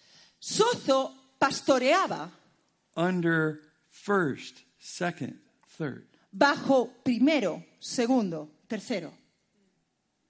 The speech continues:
Speaker 2: Lighting up the prophetic
Speaker 1: Estaban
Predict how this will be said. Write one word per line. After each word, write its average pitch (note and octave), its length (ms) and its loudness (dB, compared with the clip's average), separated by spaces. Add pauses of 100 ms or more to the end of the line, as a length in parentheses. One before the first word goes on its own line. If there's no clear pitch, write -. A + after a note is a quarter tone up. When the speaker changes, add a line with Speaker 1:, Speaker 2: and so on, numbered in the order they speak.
(520)
Speaker 2:
Lighting G#3 580 0
up G3 320 -2 (720)
the C#3 60 -8
prophetic - 840 -6 (580)
Speaker 1:
Estaban G4+ 420 2